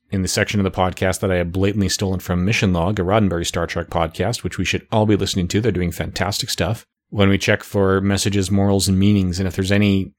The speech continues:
messages in there. And, you know, 'cause there's some books, like, I think one of the reasons Silver Surfer Parable did so well is because that's a book that speaks to the reader. If you've thought about the role of, of religion in man's life,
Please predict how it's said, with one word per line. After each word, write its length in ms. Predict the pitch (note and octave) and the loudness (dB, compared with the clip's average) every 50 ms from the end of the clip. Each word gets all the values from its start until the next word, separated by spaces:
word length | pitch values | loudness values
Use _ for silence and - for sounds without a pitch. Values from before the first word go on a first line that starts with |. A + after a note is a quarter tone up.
| _ _ - | _ _ -2
messages 540 | A2+ G#2+ B2 D3+ - - A#2+ G#2 G2 F#2 | 0 0 2 2 2 2 2 2 2 2
in 100 | F#2+ F2+ | 0 -2
there. 180 | F2+ F2 D#2+ D#2 | -4 -4 -6 -6
And, 280 | D#2+ D#2+ - - - - | -8 -8 -8 -10 -10 -10
you 120 | - A2 | -8 -8
know, 180 | F#2+ F2 E2+ - _ _ _ - | -6 -6 -8 -12 _ _ _ -8
'cause 140 | - G#2 G2 | -6 -2 0
there's 160 | G#2 G2 - | 0 0 0
some 200 | - A#2+ C3 B2 | 2 2 2 2
books, 260 | G#2+ G#2 A2+ - - | 2 0 0 -2 -4
like, 100 | G2 F#2 | -6 -6
I 40 | F#2+ | -4
think 260 | - G#2+ G#2+ G2+ - - _ - | -2 -4 -4 -4 -8 -10 _ -4
one 140 | G2+ G2+ | -2 0
of 40 | G2+ | 0
the 60 | G2 | 2
reasons 220 | G2 G2+ G2+ G2+ - | 2 2 2 2 0
Silver 180 | - G2 F#2 | 0 -2 -2
Surfer 240 | F2+ - G#2+ F2+ F#2 | -2 -2 -4 -4 -4
Parable 420 | D#2+ - G2 A2+ B2+ G#2+ F2+ E2+ E2+ | -4 -2 0 0 0 0 0 -2 -2
did 220 | E2 F2+ E2+ D#2+ | -4 -6 -6 -4
so 160 | - - F2 | -4 -4 -4
well 360 | F2 E2+ D#2+ D#2+ F#2+ A#2+ - _ _ _ _ - | -4 -4 -4 -6 -6 -8 -8 _ _ _ _ -6
is 100 | G2+ F#2 | -4 -2
because 300 | F2 G2+ - - F#2+ F2 | -2 -2 -2 -2 -2 -2
that's 200 | G2 F#2+ - - | -2 -2 -2 -2
a 40 | G2+ | -2
book 200 | F#2+ F#2 - - | -2 -2 -2 -4
that 120 | F2+ - | -4 -4
speaks 400 | - - - G2 F2+ - - - | -4 -4 -4 -4 -4 -4 -6 -4
to 100 | - G2+ | -2 -2
the 80 | F#2+ F2 | 0 0
reader. 340 | F#2+ G#2 F#2+ E2 C#2 D2+ - _ _ _ _ _ | 0 0 0 0 -4 -6 -10 _ _ _ _ _
If 220 | - - - - | -6 -6 -4 -2
you've 180 | G2+ F#2 F2 E2 | -2 -2 -2 -4
thought 440 | - - - - - - D2+ D#2 D#2+ | -8 -14 -18 -8 -4 -2 0 2 2
about 200 | E2 F2 F2 - | 2 0 0 0
the 100 | F#2+ F2 | 0 2
role 260 | F2 E2+ E2+ F2+ F#2 | 2 4 4 4 4
of, 200 | F2 E2+ - - _ _ _ _ - | 2 0 -2 -12 _ _ _ _ -4
of 220 | - F2+ E2+ E2+ F#2+ | -2 -2 0 0 2
religion 380 | F#2 F2 F2 F2 F2 F#2+ F2+ | 2 2 2 2 2 2 4
in 100 | F#2 F2+ | 4 4
man's 280 | F2+ F#2 F#2+ F#2+ F#2 G2+ | 4 4 4 2 2 2
life, 340 | A2+ C3+ - - - - | 0 0 -2 -4 -12 -20